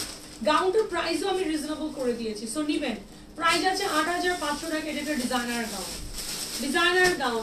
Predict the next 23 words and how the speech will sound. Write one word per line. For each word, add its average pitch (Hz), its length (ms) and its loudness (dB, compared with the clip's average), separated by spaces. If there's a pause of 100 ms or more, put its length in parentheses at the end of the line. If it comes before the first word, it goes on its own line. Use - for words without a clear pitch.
আসেন 339 280 2
এবার 320 200 0
দিল্লি 311 240 0
বুটি 320 180 0
স্টার্ট 247 380 0
করি। 202 140 -8 (540)
পাগল 403 360 8
বানাই 427 260 6
দিব, 359 220 10
I 285 300 6
promise, 359 600 8 (680)
পাগল 381 380 10
বানাই 392 300 10
দিব 370 160 12
আজকে, 311 340 6
এত 302 300 6
জোস 349 460 8
জোস 349 240 4
দিল্লি 285 240 4
বুটিক্স 302 320 -2
নামাবো। 208 380 0 (540)
ফার্স্টে 359 380 6
ব্ল্যাক 311 240 4